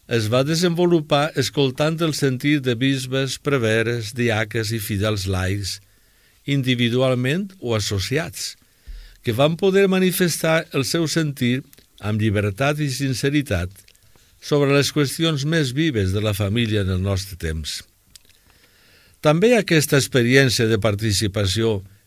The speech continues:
ens dona esperança i estem convençuts que és necessària per fer créixer la comunió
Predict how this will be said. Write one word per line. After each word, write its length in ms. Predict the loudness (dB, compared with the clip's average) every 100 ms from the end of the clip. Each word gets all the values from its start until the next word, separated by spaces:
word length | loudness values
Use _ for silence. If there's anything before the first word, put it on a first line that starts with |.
| -4
ens 220 | -2 2
dona 240 | 2 2 0
esperança 680 | 2 2 4 2 -2 -6 -8 -12 -20 _ _ _ _ _ _ -4
i 100 | -2
estem 240 | 2 2 2
convençuts 800 | 2 4 2 2 0 0 -8 -10 _ _ _ 0
que 120 | 2
és 100 | 4
necessària 720 | 2 2 2 2 2 2 0
per 160 | 2 0
fer 160 | 0 -2
créixer 380 | 2 2 0 -2
la 80 | -2 -2
comunió 480 | 0 0 2 0